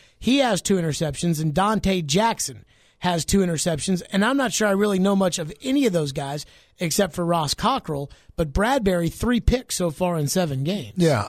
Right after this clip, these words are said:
Speaker 2: I mean, they, they historically are, are, um, pretty good turnover-wise in the secondary. Now, I think I looked at their plus-minus ratio,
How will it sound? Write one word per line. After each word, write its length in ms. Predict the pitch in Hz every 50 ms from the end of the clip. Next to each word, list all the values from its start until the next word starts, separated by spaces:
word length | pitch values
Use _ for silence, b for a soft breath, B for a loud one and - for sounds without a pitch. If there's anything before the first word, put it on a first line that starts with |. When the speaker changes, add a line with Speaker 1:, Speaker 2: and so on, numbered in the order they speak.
| -
Speaker 2:
I 160 | - 170 160 151
mean, 280 | 147 139 131 127 123
they, 240 | 127 143 156 180 180
they 300 | 127 123 110 135 151 160
historically 960 | 131 120 123 113 - - - 127 117 113 110 98 - 101 101 98 90 87 98
are, 440 | - - 104 98 90 90 90 92 - _ _
are, 440 | - 95 101 95 92 95 95 92 - - _ _ -
um, 420 | 98 95 90 87 87 87 92 - -
pretty 220 | - 123 131 120 107
good 400 | 92 104 113 107 101 95 87 90 - _ _
turnover-wise 1200 | - - - 160 160 151 147 139 117 113 104 95 104 95 92 92 98 98 95 90 85 90 87 85 - -
in 200 | - 120 95 87
the 80 | 87 85
secondary. 640 | - - 107 98 - 82 82 82 82 80 80 76 - B B B B B B B B -
Now, 200 | - 101 104 113
I 120 | 147 170
think 240 | - - 170 131 -
I 120 | 123 110
looked 320 | 101 107 127 131 - - 107
at 120 | 92 -
their 240 | - 107 104 98 90
plus-minus 760 | - - 117 117 104 - - 110 110 113 113 104 90 - -
ratio, 520 | 95 95 87 - - 101 95 90 87 95